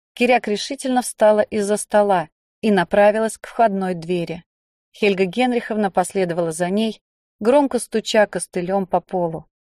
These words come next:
Услышав этот специфический звук за спиной, сыщица не сдержала профессионального любопытства и, извинившись, попросила разрешения взглянуть на старинный костыль. "Хельга Генриховна, а позвольте мне полюбопытствовать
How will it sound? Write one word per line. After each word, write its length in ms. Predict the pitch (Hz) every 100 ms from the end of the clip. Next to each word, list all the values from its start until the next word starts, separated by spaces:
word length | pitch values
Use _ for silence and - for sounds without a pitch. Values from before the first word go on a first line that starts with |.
| _ _ _ _
Услышав 540 | 196 - 190 - 175
этот 200 | 180 175
специфический 760 | - 190 - 180 190 170 - 170
звук 260 | 175 190
за 120 | 165 160
спиной, 520 | - 185 202 226 - _ _ _ -
сыщица 540 | - 262 233 - 208
не 140 | 202
сдержала 540 | 190 190 196 214 202 180
профессионального 800 | 180 175 - 185 185 185 175 160
любопытства 800 | 165 160 170 - 240 - 226 226 _ _ _ _ _
и, 120 | 220
извинившись, 560 | 226 233 277 302 - -
попросила 600 | 233 214 208 - 233 196
разрешения 640 | 180 175 - 247 233 214
взглянуть 680 | 190 185 220 247 220 156 -
на 80 | 160
старинный 520 | - 170 175 190 185
костыль. 540 | - 180 - 180 156 _ _ _ _ _ _
"Хельга 280 | - 240 220
Генриховна, 680 | 220 277 247 180 175 170 165
а 100 | -
позвольте 540 | - 247 254 320 - 247
мне 160 | 247
полюбопытствовать 1160 | - 240 220 208 - 320 - - 202 165 147